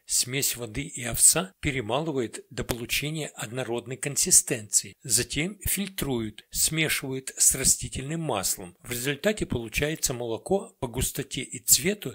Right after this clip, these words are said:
неотличимое от молока животного происхождения,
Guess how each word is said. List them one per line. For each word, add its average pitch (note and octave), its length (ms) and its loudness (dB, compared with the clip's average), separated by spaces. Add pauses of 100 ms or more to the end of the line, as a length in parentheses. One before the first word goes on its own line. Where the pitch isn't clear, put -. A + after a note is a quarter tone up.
(160)
неотличимое B2+ 880 -2
от - 200 -10
молока A#2+ 580 -4
животного A#2+ 560 -4
происхождения, C3+ 1000 -4